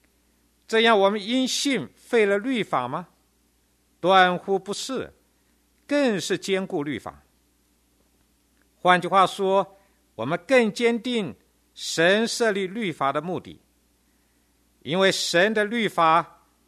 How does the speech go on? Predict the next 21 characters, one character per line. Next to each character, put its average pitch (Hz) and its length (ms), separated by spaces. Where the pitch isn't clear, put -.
让 190 300
我 180 100
们 190 120
看 220 260
见 196 460
我 127 300
无 240 280
法 196 260
凭 214 240
着 214 140
自 254 320
己 180 160
的 214 120
努 185 180
力 190 320
在 180 180
神 170 400
面 226 260
前 165 260
称 214 260
义， 214 280